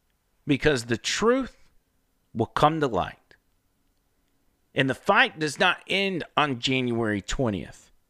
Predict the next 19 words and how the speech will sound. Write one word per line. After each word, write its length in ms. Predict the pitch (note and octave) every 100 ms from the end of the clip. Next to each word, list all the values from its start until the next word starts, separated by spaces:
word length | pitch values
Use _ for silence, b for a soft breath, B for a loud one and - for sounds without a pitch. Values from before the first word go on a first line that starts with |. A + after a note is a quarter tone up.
| _ _ _ _ _ _ -
We 560 | A2+ B2+ G3+ C4 C4 - -
will 300 | D#3 C#3+ B2+
not 500 | B2+ C#3+ D#3+ F#3+ - _ _ -
stop 600 | - D3+ C3+ D2 - - _ _ _ _ _ _ _ _ _ _ -
until 560 | A#2 G#2+ C#3+ C#3 G#2+ G#2
this 260 | A#2 -
is 220 | G2+ F2+ - _ -
all 240 | B2+ B2
exposed. 800 | B2+ - - A2+ D2+ - - - _ _ _ _ _ _ _ _ _ _ _ _ _ -
We 400 | A#2+ D#3+ G#3+ A#3
will 200 | G3+ E3
not 520 | C3 C#3 D3 D#3+ -
stop 640 | - - F3 D3 D2 - _ _ _ _ _ _ _ _ _ _ _ _ _ _ _ _ -
until 280 | C3 D3 B2
people 400 | - E3 D3 C#3+
are 60 | G2+
brought 360 | B2 A#2 A#2
to 80 | C3
justice. 760 | G#2+ A#2+ G2 - - - -